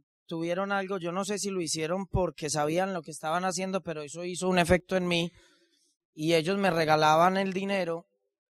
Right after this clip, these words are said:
siendo un niño de seis años, pero no me daban un billete con el valor más grande. Me explico, no, en vez de darme un billete de cien dólares, mejor me daban cien billetes de un dólar.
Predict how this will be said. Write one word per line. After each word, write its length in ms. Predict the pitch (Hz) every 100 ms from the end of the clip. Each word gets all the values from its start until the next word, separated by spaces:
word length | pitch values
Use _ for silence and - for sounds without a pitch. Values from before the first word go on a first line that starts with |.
| _ _ _ _
siendo 420 | - - 165 170 190
un 60 |
niño 220 | 196 190
de 60 | 185
seis 200 | 165 165
años, 220 | 185 190
pero 200 | 156 185
no 100 | 160
me 100 | 156
daban 280 | 170 185 190
un 100 | 190
billete 420 | 185 180 190 196
con 180 | 180 160
el 120 | 151
valor 320 | 143 139 160 175
más 220 | 185 175
grande. 500 | 196 180 165 165 180 _ _ _ _ _ _ _ -
Me 140 | 143
explico, 480 | 147 - 190 - 143
no, 200 | 151 151 -
en 140 | 160
vez 120 | 165
de 100 | 160
darme 220 | 196 196
un 60 | 196
billete 360 | 190 190 185 202
de 100 | 151
cien 260 | - 165
dólares, 520 | 190 196 175 185 180 -
mejor 320 | 156 147 151
me 80 | 160
daban 300 | 170 175 175
cien 320 | - 180 170
billetes 480 | 165 160 170 175 156
de 100 | 147
un 160 | 139
dólar. 420 | 143 185 139 113